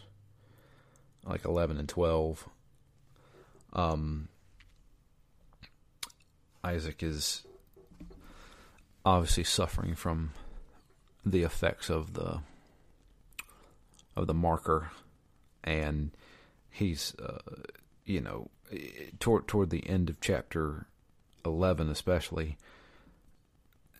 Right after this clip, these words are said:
you can, I mean, the player can see that he's, this is not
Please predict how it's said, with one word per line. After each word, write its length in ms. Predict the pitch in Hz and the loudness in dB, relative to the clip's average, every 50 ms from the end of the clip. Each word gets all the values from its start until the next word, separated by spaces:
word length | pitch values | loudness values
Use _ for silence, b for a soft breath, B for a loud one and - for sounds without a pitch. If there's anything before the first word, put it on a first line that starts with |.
| - - - - - - _ - - _ - - | -20 -20 -20 -20 -20 -20 _ -20 -20 _ -4 0
you 140 | 107 101 90 | 0 0 2
can, 280 | - 90 82 76 - - - - 90 90 107 92 80 - | 2 0 0 0 -2 -8 -10 -10 -8 -6 -4 -4 -2 0
I 40 | |
mean, 180 | 92 95 87 80 | 0 0 2 2
the 60 | 78 | 4
player 400 | 76 - 104 110 104 87 80 80 | 8 8 10 10 10 8 6 4
can 140 | 80 - 82 | 2 0 -2
see 260 | - - 85 82 82 | -2 -2 -2 -2 -2
that 120 | 80 - 71 | -2 -2 -2
he's, 240 | 80 78 73 - - - - - - - - | -2 -4 -6 -8 -10 -10 -10 -10 -10 -10 -10
this 240 | - - 80 - - | -8 -6 -6 -4 -6
is 180 | - - - 90 | -6 -6 -4 -4
not 280 | 82 65 - - - | -2 -2 -2 -2 -4